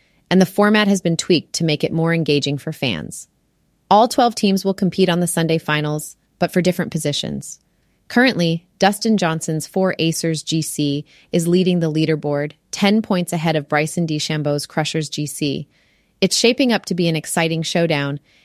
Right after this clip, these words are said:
and we can't wait to see who comes out on top. However, there's a hurdle for Live Golf.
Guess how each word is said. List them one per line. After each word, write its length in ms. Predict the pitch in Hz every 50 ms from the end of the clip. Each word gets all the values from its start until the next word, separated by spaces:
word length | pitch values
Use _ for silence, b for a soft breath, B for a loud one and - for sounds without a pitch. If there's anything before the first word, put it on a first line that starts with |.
| b b
and 100 | - 180
we 80 | 190 196
can't 240 | 196 226 214 -
wait 220 | 160 185 185 190 -
to 80 | 185
see 180 | 175 - 190 175
who 160 | 156 175 196
comes 240 | 185 - 185 175 165
out 160 | 170 156 160
on 120 | 160 156 156
top. 360 | - 165 147 135 120 _ - _ _ _ _ _ _
However, 380 | _ - 170 170 160 143 156 151
there's 240 | 147 156 156 151 -
a 60 | 156
hurdle 360 | 147 - 165 151 143 139 127
for 180 | 135 - - 127
Live 220 | 127 131 127 131
Golf. 420 | - - - 123 - - - _